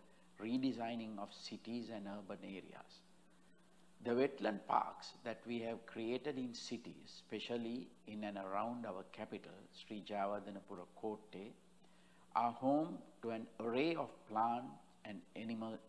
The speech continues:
species, offering a mini rainforest experience within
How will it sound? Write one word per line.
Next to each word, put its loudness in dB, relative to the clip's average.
species, -6
offering 4
a 0
mini 2
rainforest -2
experience -2
within -4